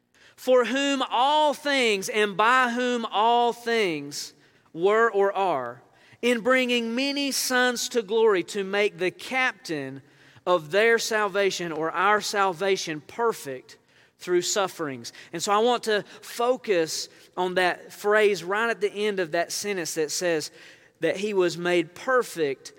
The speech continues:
through sufferings. And so Jesus, God, he became a man and he lived on this earth as us,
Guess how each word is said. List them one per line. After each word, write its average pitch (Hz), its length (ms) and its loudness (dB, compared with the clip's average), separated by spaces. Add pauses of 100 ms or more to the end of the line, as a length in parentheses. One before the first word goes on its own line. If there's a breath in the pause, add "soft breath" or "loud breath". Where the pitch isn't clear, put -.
(180 soft breath)
through 180 280 0
sufferings. 143 880 -4 (720 loud breath)
And 196 120 0
so 226 200 4
Jesus, 190 800 0
God, 180 680 0 (280 loud breath)
he 233 160 -2
became 240 960 -2
a 190 160 0
man 185 500 0
and 170 180 -6
he 208 160 -2
lived 220 580 2
on 208 260 -4
this 196 280 0
earth 170 480 -2 (360 loud breath)
as 202 360 4
us, 139 600 -6